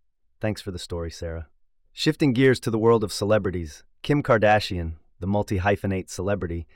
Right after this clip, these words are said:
has taken on the viral Of Course TikTok trend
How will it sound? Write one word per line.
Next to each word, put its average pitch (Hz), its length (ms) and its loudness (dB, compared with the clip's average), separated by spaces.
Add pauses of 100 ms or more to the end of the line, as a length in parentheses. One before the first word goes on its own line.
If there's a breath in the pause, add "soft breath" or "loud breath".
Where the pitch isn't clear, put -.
(180)
has - 140 -6
taken 117 300 2
on 107 160 4
the 92 80 -2
viral 101 540 4
Of 95 180 -8
Course - 400 -2
TikTok - 560 -8
trend 78 400 -8